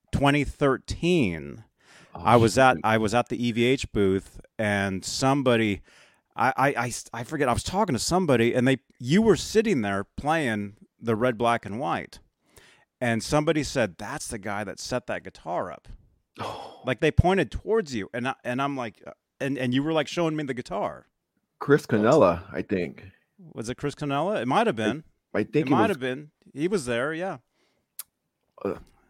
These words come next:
Speaker 2: I
Speaker 1: Yeah.
Speaker 2: remember that. I remember that. That's crazy. Johnny, you have a, a
Speaker 1: Nine
Speaker 2: excellent
Speaker 1: years ago,
Speaker 2: memory.
Speaker 1: man.
Speaker 2: Dang.
Speaker 1: <laughs>
Speaker 2: That's
Speaker 1: Yeah.
Speaker 2: amazing. Yes,
Speaker 1: Yeah.
Speaker 2: that's, that's cool.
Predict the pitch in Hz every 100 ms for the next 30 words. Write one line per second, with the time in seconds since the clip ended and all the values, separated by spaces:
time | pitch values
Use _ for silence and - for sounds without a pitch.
0 | _ _ - 127 131 127 143 135 98 90
1 | 85 98 101 107 110 92 87 107 - -
2 | 147 147 151 135 104 - 120 127 131 135
3 | 123 82 - - - _ 110 127 190 208
4 | 202 226 196 151 143 127 143 165 165 _
5 | - - - - - 160 160 143 127 110
6 | 104 - 254 185 - 233 - 226 - 220
7 | - 202 - 175 - - - - _ _
8 | _ _ - - - - 123 151 190 226
9 | 143 90 80 - - - _ _ _ _
10 | _ _ - 80 117 139 170 165 104 -
11 | _ _ _ - 104 - - 98 90